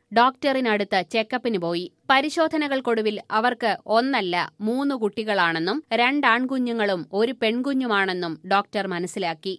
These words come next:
അമ്മയുടെ വയറ്റിൽ പെൺകുട്ടി കിടന്നിരുന്ന സ്ഥാനം പ്രസവ സമയത്ത് അമ്മയ്ക്കും രണ്ടാൺകുട്ടികൾക്കും ആപത്തുണ്ടാക്കുന്ന രീതിയിലായിരുന്നു. ആ പെൺകുട്ടിയെ ഇല്ലാതാക്കിയാൽ രണ്ടാൺകുട്ടികളെയും അമ്മയെയും രക്ഷിക്കാൻ സാധിക്കുമെന്നൊരു അഭിപ്രായം ഡോക്ടർ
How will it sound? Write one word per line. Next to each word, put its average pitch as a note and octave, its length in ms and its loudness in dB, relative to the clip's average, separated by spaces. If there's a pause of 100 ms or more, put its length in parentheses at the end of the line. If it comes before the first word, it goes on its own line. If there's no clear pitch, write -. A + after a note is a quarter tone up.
അമ്മയുടെ C#4+ 480 2
വയറ്റിൽ A#3 420 0
പെൺകുട്ടി A#3 500 -4
കിടന്നിരുന്ന G#3 560 -2
സ്ഥാനം F3+ 580 -2
പ്രസവ B3+ 400 -2
സമയത്ത് A3 560 -4 (180)
അമ്മയ്ക്കും A3 520 -2 (120)
രണ്ടാൺകുട്ടികൾക്കും A#3 1120 0 (200)
ആപത്തുണ്ടാക്കുന്ന G#3 880 -2
രീതിയിലായിരുന്നു. F3+ 880 -4 (240)
ആ C4 140 6
പെൺകുട്ടിയെ C4 720 0 (140)
ഇല്ലാതാക്കിയാൽ G#3+ 880 2 (220)
രണ്ടാൺകുട്ടികളെയും A#3 1160 4 (160)
അമ്മയെയും G3+ 880 0
രക്ഷിക്കാൻ A#3 560 -2
സാധിക്കുമെന്നൊരു G3+ 1000 0
അഭിപ്രായം F#3 600 0 (140)
ഡോക്ടർ G#3 320 2